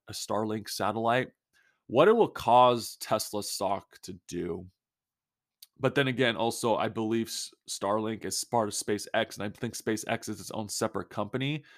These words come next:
I can't remember. It's, it's hard to keep track of everything that Elon's doing sometimes.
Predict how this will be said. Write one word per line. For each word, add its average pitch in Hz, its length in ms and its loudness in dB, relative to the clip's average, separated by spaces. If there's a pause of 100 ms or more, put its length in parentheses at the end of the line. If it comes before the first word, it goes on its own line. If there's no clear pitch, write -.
(460)
I - 80 -6
can't 131 220 4
remember. 107 400 2
It's, - 180 -10
it's - 140 -8
hard 135 180 8
to 120 60 2
keep 120 200 -2
track 117 280 4
of 104 80 -4
everything 113 400 0
that 104 120 -4
Elon's 107 400 0
doing 110 300 0
sometimes. 123 640 -2